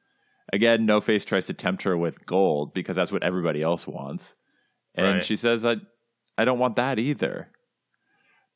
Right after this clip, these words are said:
Speaker 1: And over and over again, she, she seems to have, uh, this, this innate self-control to just take what she needs. And it, it, it led me to think a lot about, um,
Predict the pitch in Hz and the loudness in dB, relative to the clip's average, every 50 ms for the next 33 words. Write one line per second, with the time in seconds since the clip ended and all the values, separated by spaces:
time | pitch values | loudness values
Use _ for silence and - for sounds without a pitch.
0 | _ _ _ _ _ _ _ _ 120 120 117 - 123 147 156 180 143 117 123 135 | _ _ _ _ _ _ _ _ 0 2 4 4 4 4 2 2 4 4 4 4
1 | 131 107 90 87 82 80 - - 98 98 92 - - _ _ - - - 120 110 | 4 2 2 2 0 -2 -2 -4 -2 -2 -2 -4 -8 _ _ -16 -10 -8 -8 -8
2 | - - 131 147 151 - - 117 95 104 92 92 90 85 80 80 - - - _ | -6 -6 -6 -8 -8 -8 -10 -6 -4 -2 -2 0 -2 -4 -6 -12 -18 -20 -20 _
3 | _ _ _ _ _ _ - 92 90 87 85 78 - - - _ - 101 - - | _ _ _ _ _ _ -2 -2 0 0 -2 -4 -6 -8 -14 _ -10 -10 -10 -12
4 | - _ _ _ _ _ _ _ _ _ _ _ _ _ _ _ _ _ _ _ | -16 _ _ _ _ _ _ _ _ _ _ _ _ _ _ _ _ _ _ _
5 | - - 113 107 98 95 92 95 95 95 107 98 - - - - 98 92 92 - | -12 -6 -6 -4 -4 -2 -2 -2 0 -2 -2 -2 -4 -10 -6 -4 -2 -2 -2 -4
6 | - 117 98 90 - - 95 95 101 92 82 82 - - 120 101 92 104 107 113 | -6 -8 -8 -8 -6 -4 -2 -2 0 -2 -2 -4 -6 -8 -10 -6 -2 -2 -2 -2
7 | - - - 117 104 - 82 - - - 87 87 98 226 - 82 73 - - _ | -4 -6 -8 -6 -6 -6 -10 -10 -10 -8 -6 -4 -4 -4 -4 -4 -6 -10 -14 _
8 | _ - - - _ _ _ - 120 120 110 - - _ _ _ _ _ _ _ | _ -20 -20 -20 _ _ _ -4 -2 -2 -2 -4 -8 _ _ _ _ _ _ _
9 | _ _ _ _ _ _ _ _ _ _ _ _ _ _ - - - _ - 123 | _ _ _ _ _ _ _ _ _ _ _ _ _ _ -20 -20 -18 _ -4 -4
10 | 143 - - 143 147 - - _ _ _ _ _ - 110 107 131 147 156 151 170 | -4 -4 -6 -8 -8 -8 -12 _ _ _ _ _ -14 -12 -6 -4 -4 -4 -2 -2
11 | 135 113 - 139 120 - 82 78 78 85 87 - - - - 78 - 78 76 76 | -2 -2 -2 -4 -6 -6 -6 -4 -2 -2 -2 -2 -4 -10 -14 -10 -8 -4 -4 -4
12 | 73 - - _ _ - 90 87 82 78 76 | -4 -6 -8 _ _ -4 -2 -2 -2 -4 -10